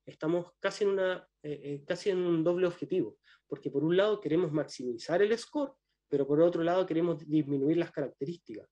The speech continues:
Por lo tanto, tenemos que cumplir ambas restricciones.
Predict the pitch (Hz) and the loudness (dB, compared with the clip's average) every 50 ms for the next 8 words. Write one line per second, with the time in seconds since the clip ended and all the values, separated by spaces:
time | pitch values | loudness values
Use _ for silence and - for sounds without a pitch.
0 | _ _ _ - 139 135 147 156 208 240 240 240 - - 160 214 - _ - - | _ _ _ -6 -2 0 2 2 2 2 0 -2 -4 -6 -6 -6 -6 _ -20 -20
1 | _ _ - - 156 180 175 - 180 160 151 147 - - 190 190 - - 180 202 | _ _ -6 -2 -2 -2 -2 -2 -4 -2 -2 -4 0 -2 -2 -2 -2 -8 -10 -8
2 | 226 233 233 226 220 - _ - - - - - 120 110 104 | -6 -6 -6 -6 -8 -14 _ -20 -18 -16 -10 -10 -10 -10 -10